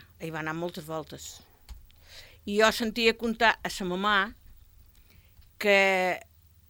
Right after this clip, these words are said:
estaven cinc anys en aquell temps, perquè, clar,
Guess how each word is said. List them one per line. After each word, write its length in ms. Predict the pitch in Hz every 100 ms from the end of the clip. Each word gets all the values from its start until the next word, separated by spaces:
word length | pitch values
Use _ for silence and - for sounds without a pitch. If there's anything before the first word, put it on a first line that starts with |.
| _
estaven 560 | - 226 214 - 208 233
cinc 320 | 226 208 170
anys 540 | 185 226 131 - - - -
en 80 |
aquell 240 | 175 180 170
temps, 580 | 180 151 135 - - - -
perquè, 800 | 180 170 - 180 170 165 160 156 - - - - - - -
clar, 260 | 185 202